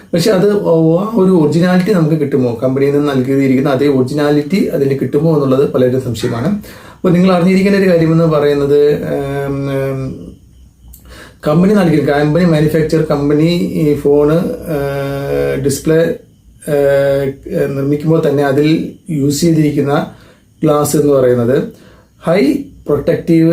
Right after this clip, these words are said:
അല്ലെങ്കിൽ ഹൈ ഡ്യൂറബിലിറ്റി, അതുപോലെ തന്നെ മറ്റ്, ഏഹ്, നല്ല ഒരുപാട്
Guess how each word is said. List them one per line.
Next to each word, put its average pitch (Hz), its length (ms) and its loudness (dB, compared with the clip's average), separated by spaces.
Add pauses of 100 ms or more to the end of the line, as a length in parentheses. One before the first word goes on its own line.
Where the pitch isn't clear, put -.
(140)
അല്ലെങ്കിൽ 143 320 -2
ഹൈ 147 120 2 (320)
ഡ്യൂറബിലിറ്റി, 147 640 2 (180)
അതുപോലെ 135 300 0
തന്നെ 139 160 0 (140)
മറ്റ്, 131 320 -2 (380)
ഏഹ്, 143 840 4 (240)
നല്ല 143 120 -4 (100)
ഒരുപാട് 160 260 2